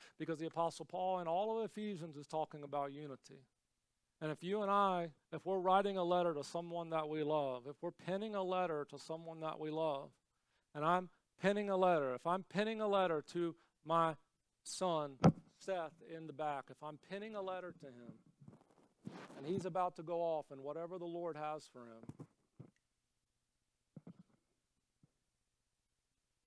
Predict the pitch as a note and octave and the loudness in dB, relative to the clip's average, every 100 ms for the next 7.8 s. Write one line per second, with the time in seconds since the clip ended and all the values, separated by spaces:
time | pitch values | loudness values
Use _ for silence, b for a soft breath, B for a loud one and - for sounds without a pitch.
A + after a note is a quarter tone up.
0 | D#3+ F3 F3+ G3 G3+ F3 - F#3 F#3+ F3+ | 2 2 6 8 8 8 2 6 6 4
1 | - _ _ E3 F3 F3+ D3+ E3 D3+ D3+ | -4 _ _ -12 -6 -6 -2 -2 2 2
2 | A#2 - _ _ _ _ _ _ _ _ | 2 -6 _ _ _ _ _ _ _ _
3 | _ _ _ - C#3 D3+ E3 F3 E3+ D3+ | _ _ _ -8 -4 -4 -2 -4 -4 -2
4 | E3+ D#3+ C3+ C3+ - - _ _ _ _ | -2 0 0 -2 -14 -20 _ _ _ _
5 | _ _ C3 C3+ C#3+ D#3+ E3 F3 F3 F#3 | _ _ -14 -8 -6 -6 -6 -8 -8 -10
6 | D#3+ C3+ B2+ _ _ _ _ C3+ B2 C3+ | -8 -10 -10 _ _ _ _ -14 -10 -10
7 | C#3+ D#3 D#3 D3+ D3+ C#3 A#2 | -10 -12 -14 -12 -10 -8 -10